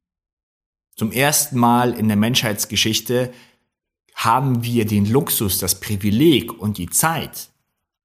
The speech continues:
aus diesen unendlichen Informationen für uns selbst eine Geschichte zu formen, wie denn die Welt funktioniert.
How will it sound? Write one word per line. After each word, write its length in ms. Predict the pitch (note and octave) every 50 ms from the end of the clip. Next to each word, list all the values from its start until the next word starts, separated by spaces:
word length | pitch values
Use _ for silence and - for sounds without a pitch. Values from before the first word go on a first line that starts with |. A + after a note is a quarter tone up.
| _ - _ _ _
aus 520 | - B2 B2+ B2 A#2+ - - - - - _ _ _ _ _ _ _ -
diesen 420 | - B2 A#2 A2+ A#2+ A2+ A2+ -
unendlichen 580 | - D3 D#3 C#3+ - B2+ C3 C3+ C3+ A#2 A#2+ A2+
Informationen 720 | A2+ G#2+ - G#2+ G#2+ G#2 F#2+ - - - A#2+ B2 B2 A#2+
für 180 | A#2+ - A#2 -
uns 240 | - G#2 G#2+ G#2 -
selbst 500 | G#2+ G#2+ G#2+ G2+ - - - - - _ _ _ _ _ _ _ _ _ -
eine 560 | F#3+ G#3+ A2 A2 G#2+ G#2 G2+ G2 G2+ - _ _
Geschichte 640 | - G#2 - - - C#3+ C#3 - - - B2 G#2
zu 140 | - - G#2+
formen, 640 | - - - A2+ A2 A2 A2 A#2 A2 G#2+ G2+ F#2 G2+
wie 140 | A#2 A#2+ A#2
denn 180 | A#2 A2+ A2+
die 220 | G#2 G#2 G#2 F#2+ F#2+
Welt 460 | G2+ G2+ G2+ G2 G2 - - - _ _ _ _ _ _ _ _ _ _ _ _ _
funktioniert. 600 | - B2 A2 G2+ - - G#3 D#3+ - - -